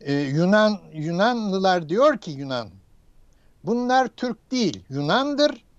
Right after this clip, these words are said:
Fakat baskı ve zor altında dillerini değiştirip Türkçe yapmışlardır." iddia ediyorlar. E, oysa gerçeğin böyle olmadığı,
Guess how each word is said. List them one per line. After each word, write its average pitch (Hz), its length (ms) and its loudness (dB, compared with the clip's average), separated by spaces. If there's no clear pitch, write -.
Fakat 240 400 2
baskı 196 580 0
ve 226 100 4
zor 240 260 2
altında 202 680 0
dillerini 208 540 -2
değiştirip 190 840 -2
Türkçe 196 340 0
yapmışlardır." 113 960 -2
iddia 120 420 0
ediyorlar. 95 640 -2
E, 156 240 6
oysa 226 360 4
gerçeğin 196 680 2
böyle 196 260 2
olmadığı, 208 800 2